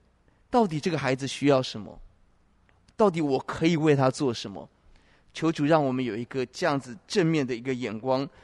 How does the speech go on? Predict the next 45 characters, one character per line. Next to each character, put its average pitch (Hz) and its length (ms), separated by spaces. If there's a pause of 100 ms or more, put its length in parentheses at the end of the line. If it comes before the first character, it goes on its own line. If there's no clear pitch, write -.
(440)
我 135 100
们 165 140
的 165 160 (160)
经 208 240
济 220 160
遇 175 100
到 156 200
挑 117 260
战 135 220
吗？ 120 200 (380)
求 151 100
神 151 140
让 151 180
我 139 60
们 127 140
正 170 160
面 151 180
的 127 60
思-， 165 400
思 - 240
想、 160 280 (200)
思 - 240
维 120 260 (400)
是 - 160
什 139 240
么 190 80
是 214 100
神 170 300
眼 127 180
中 139 220
真 151 180
正 147 160
的 123 80
财 98 240
宝？ 90 240 (1040)
我 139 120
们 165 80
的 175 60
情 165 200
感 156 180
遇 156 60
到 151 160
挑 104 220
战 123 180
吗？ 104 180